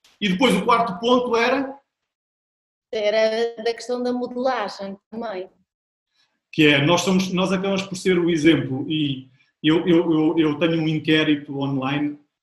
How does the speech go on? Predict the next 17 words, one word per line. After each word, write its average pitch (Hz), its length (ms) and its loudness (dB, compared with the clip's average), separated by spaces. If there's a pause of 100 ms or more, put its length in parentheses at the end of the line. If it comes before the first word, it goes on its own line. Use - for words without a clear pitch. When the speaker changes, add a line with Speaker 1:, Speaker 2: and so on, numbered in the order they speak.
(140)
Speaker 1:
que, 123 440 -2
que 120 260 -4
já 123 160 -6
vai 127 180 -6
com 131 100 -6
algumas 131 360 -6
centenas 123 500 -6
de 123 60 -12
respostas 127 500 -10
por 123 180 -16
parte - 300 -12
de 120 80 -10
homens, 131 320 -4
é 123 120 -8
feito 123 320 -12
para 120 120 -6
homens, 127 400 -10